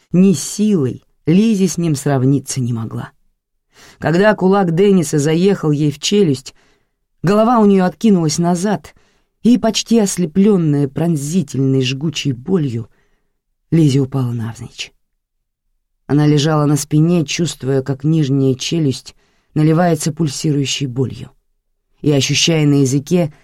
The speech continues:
металлический привкус крови. Лизи попыталась подняться, и перед глазами замелькали чёрные точки. В какой-то момент этой краткой схватки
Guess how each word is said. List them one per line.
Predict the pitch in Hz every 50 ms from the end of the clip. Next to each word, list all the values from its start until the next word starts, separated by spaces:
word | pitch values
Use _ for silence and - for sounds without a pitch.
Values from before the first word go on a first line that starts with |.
| _ _ _ -
металлический | - 156 151 156 160 151 151 147 147 - 139 - - - 147
привкус | - - 131 120 - - - 120 -
крови. | - - 117 110 - 107 113 - _ _ _ _ _ _ _ _ _ _ _ _ _ _ _ _ _ _ _ _ _ _ _ _ _ _ _ -
Лизи | 147 147 135 123 110
попыталась | 110 139 131 143 147 147 131 127 131 -
подняться, | - 151 151 165 170 180 156 - - - - - _ _ _ _ _ _ _ _ _ _ _ -
и | - 165 165
перед | 151 - 165 156 147
глазами | 135 143 151 147 143 135 147 151 131 127 131
замелькали | 127 135 143 139 135 127 - - 117 107 123
чёрные | - - - 131 110 - 117 110 110
точки. | - - 123 127 - - - - - _ _ _ _ _ _ _ _ _ _ _ _ _ _ _ _ _
В | - -
какой-то | 175 170 - 208 208 - 196
момент | 190 180 175 180 196 214 202 190 - _ _ _ _ _
этой | - 170 180 175 175 151
краткой | - - 165 190 185 180 - - - 147
схватки | 139 - - 160 175 196 185 185 - - 131 113